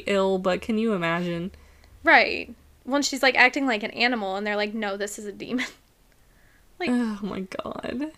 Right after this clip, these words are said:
Speaker 2: however, you know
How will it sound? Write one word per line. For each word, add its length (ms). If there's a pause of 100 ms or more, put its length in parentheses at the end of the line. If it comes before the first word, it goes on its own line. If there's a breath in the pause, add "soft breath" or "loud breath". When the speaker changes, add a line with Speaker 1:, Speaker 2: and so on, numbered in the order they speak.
(1700 soft breath)
Speaker 2:
however, 560 (800)
you 80
know 280